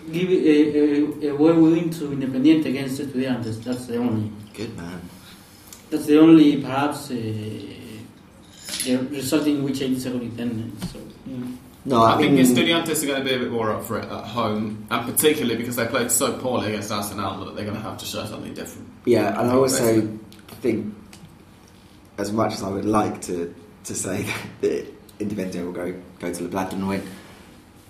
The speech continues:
Speaker 2: I think there's reservations over their three nil margin and against a team as weak as Atletico Rafaela, because
Speaker 3: That's
Speaker 2: that's,
Speaker 3: the good
Speaker 2: that's
Speaker 3: they went
Speaker 2: not to
Speaker 3: ahead
Speaker 2: say
Speaker 3: fairly early, right?
Speaker 2: Well,
Speaker 3: And
Speaker 2: yeah,
Speaker 3: they
Speaker 2: they,
Speaker 3: basically
Speaker 2: they went,
Speaker 3: hit
Speaker 2: no,
Speaker 3: them
Speaker 2: no, they
Speaker 3: down.
Speaker 2: went ahead, like, a minute before the,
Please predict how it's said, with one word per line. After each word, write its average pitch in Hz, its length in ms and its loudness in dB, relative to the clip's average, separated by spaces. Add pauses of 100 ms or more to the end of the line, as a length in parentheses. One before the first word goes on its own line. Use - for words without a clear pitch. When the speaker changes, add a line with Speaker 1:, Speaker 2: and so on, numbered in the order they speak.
(200)
Speaker 2:
I - 40 -18 (100)
think 131 180 6
there's 110 300 2
reservations 110 680 2
over 95 240 -2
their 90 400 -4 (600)
three 113 300 4
nil 104 460 0
margin 104 500 -2
and 95 380 -8 (400)
against 95 360 -6
a - 20 -16
team 95 180 -4
as 90 100 -6
weak 90 200 -2
as 90 80 -6
Atletico 92 420 -8
Rafaela, 90 380 -4
because 90 320 -6 (960)
Speaker 3:
That's - 180 2
Speaker 2:
that's, 269 60 -2
Speaker 3:
the 277 120 -2
good 370 200 2
Speaker 2:
that's - 200 4
Speaker 3:
they 285 80 6
went 311 120 8
Speaker 2:
not 156 80 2
to - 60 2
Speaker 3:
ahead - 160 6
Speaker 2:
say - 60 0
Speaker 3:
fairly 143 280 2
early, 135 320 0
right? 113 180 -6 (480)
Speaker 2:
Well, - 180 -4 (460)
Speaker 3:
And 156 100 8
Speaker 2:
yeah, - 60 10
Speaker 3:
they - 140 8
Speaker 2:
they, - 80 2
Speaker 3:
basically 151 340 4
Speaker 2:
they 131 60 4
went, 170 160 6
Speaker 3:
hit 170 100 2
Speaker 2:
no, 185 100 8
Speaker 3:
them 170 100 8
Speaker 2:
no, 160 100 6
they - 60 6
Speaker 3:
down. 123 80 6
Speaker 2:
went 147 120 8
ahead, 143 300 6
like, 113 200 2
a 107 40 -2
minute 110 300 2
before 101 400 0
the, 98 40 -4